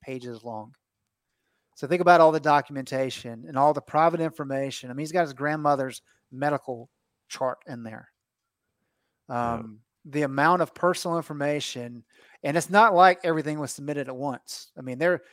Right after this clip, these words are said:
Speaker 1: there are submissions dating back to February. Um, and it's just a long list of things that he's, he's had to do. So it's, it's taken a lot of time. Um, I know that during training camp,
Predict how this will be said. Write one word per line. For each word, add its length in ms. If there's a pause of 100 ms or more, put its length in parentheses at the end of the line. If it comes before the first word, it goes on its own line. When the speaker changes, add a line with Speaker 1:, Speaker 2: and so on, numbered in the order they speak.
(200)
Speaker 1:
there 140
are 60
submissions 600
dating 360
back 280
to 60
February. 800 (640)
Um, 600 (340)
and 80
it's 100
just 160
a 60
long 300
list 260
of 80
things 280
that 120
he's, 200
he's 200
had 200
to 60
do. 260
So 120
it's, 160 (320)
it's 260 (120)
taken 680
a 80
lot 220
of 60
time. 460 (500)
Um, 200
I 140
know 340
that 200
during 240
training 320
camp, 340